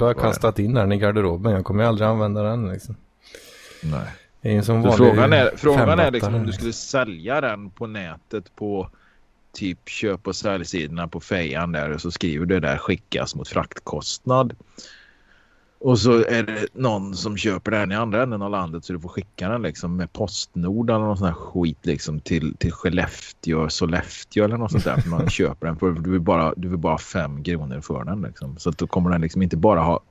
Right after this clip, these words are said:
Speaker 1: transporterat från Kina och med en bringlastbil ut till dig, liksom, utan
Speaker 2: <laughs> Ja.
Speaker 1: den ska den också åka en Postnordbil, liksom, norrut.
Speaker 2: Ja,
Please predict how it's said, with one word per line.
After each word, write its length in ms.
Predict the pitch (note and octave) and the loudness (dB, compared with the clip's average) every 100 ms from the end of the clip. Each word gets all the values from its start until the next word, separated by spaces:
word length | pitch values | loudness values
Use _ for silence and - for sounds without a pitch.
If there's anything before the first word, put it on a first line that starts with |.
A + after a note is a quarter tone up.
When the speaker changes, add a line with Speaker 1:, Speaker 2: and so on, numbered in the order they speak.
| - | -6
Speaker 1:
transporterat 600 | F2 E2+ F2+ F2+ D#2+ D#2 | -4 -2 -2 0 0 -2
från 140 | E2+ | -4
Kina 680 | D#2 - G#2 F#2+ D#2 C#2 E2+ | -4 -2 0 0 -2 -4 -2
och 280 | F#2 - - | -2 -4 -2
med 260 | E2 D#2 - | 0 0 -2
en 260 | E2 D#2 - - - - E2 | -4 -4 -6 -12 -18 -6 0
bringlastbil 1080 | G#2+ G2+ F#2 D#2 F2+ D#2+ - F2 G#2 A#2+ G#2+ - - | 2 2 0 0 0 0 -2 -2 2 2 2 2 0
ut 80 | - - D3+ | 0 0 -4
till 120 | - | 0
dig, 220 | G2 A#2 A#2+ | 2 4 4
liksom, 380 | D2+ D#2+ - | 2 -2 -4
utan 160 | F2+ F2+ | -2 0
Speaker 2:
<laughs> 0 | |
Ja. 60 | G#2+ | 0
Speaker 1:
den 80 | |
ska 140 | A#2 G2 | 0 0
den 160 | G2 | 2
också 220 | A#2+ A2+ A#2+ | 0 2 4
åka 220 | A2 G#2+ | 4 0
en 80 | F2+ | -2
Postnordbil, 1200 | - A#2 - - G#2 F#2+ F2+ F2+ G2+ B2 C#3+ F#2+ | 0 0 0 -6 -4 -6 -6 -8 -6 -4 -4 -4
liksom, 400 | D2+ D#2+ F2 F#2 | -6 -8 -8 -4
norrut. 480 | G2+ B2 F#2 B1+ - - - - - - - - _ _ _ _ - - - - - - - - | 0 0 -2 -8 -12 -16 -20 -20 -20 -20 -20 -20 _ _ _ _ -20 -20 -18 -18 -18 -20 -20 -8
Speaker 2:
Ja, 540 | A2 G#2+ G#2+ A2 A2 | 2 4 6 6 4